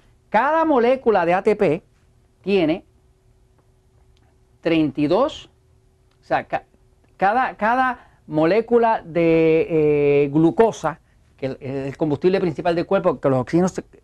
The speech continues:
eh, lo que usted come principalmente se vuelve glucosa, y ese es el, como el combustible principal del cuerpo. Cada molécula de glucosa contiene treinta y dos A T P.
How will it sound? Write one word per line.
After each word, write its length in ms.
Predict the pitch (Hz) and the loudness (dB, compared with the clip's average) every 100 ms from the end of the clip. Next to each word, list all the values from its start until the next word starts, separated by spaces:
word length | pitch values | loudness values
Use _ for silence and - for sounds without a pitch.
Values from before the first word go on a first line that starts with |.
| _ _ _ _ | _ _ _ _
eh, 600 | - 139 120 104 - - _ _ _ _ 190 - | -8 -4 -4 -4 -16 -20 _ _ _ _ -20 -4
lo 160 | 147 127 | -2 -2
que 80 | |
usted 200 | 131 190 | 0 0
come 340 | 190 214 170 170 _ - | 2 0 -2 -10 _ -6
principalmente 540 | 151 147 147 180 185 | -4 -2 -2 -2 -4
se 80 | 156 | -2
vuelve 260 | 135 139 | 0 0
glucosa, 520 | 147 160 240 240 110 - _ _ | 0 2 2 0 -8 -20 _ _
y 100 | 143 | -2
ese 200 | 151 208 | -2 0
es 40 | 202 | -4
el, 60 | - | -4
como 220 | 165 143 | -4 -4
el 60 | |
combustible 440 | 139 135 127 190 214 | -4 -8 -4 -2 -2
principal 480 | 160 135 139 165 190 | -2 -6 -4 -2 -2
del 140 | 185 | -4
cuerpo. 360 | - 156 - - _ _ _ _ | -2 -4 -4 -20 _ _ _ _
Cada 520 | 175 214 277 277 208 | -2 0 -2 -2 -6
molécula 580 | 170 151 160 208 240 202 | -4 0 0 2 0 2
de 100 | 185 | 2
glucosa 640 | 160 160 220 180 - 135 - _ _ | 2 2 2 0 -4 -8 -10 _ _
contiene 600 | 156 139 131 214 185 151 _ | -4 -4 -2 -2 -2 -4 _
treinta 400 | 170 170 160 160 | -2 0 0 2
y 60 | 170 | 2
dos 180 | 220 | 2
A 80 | 170 | 0
T 100 | 156 | -2
P. 200 | 117 95 | -6 -12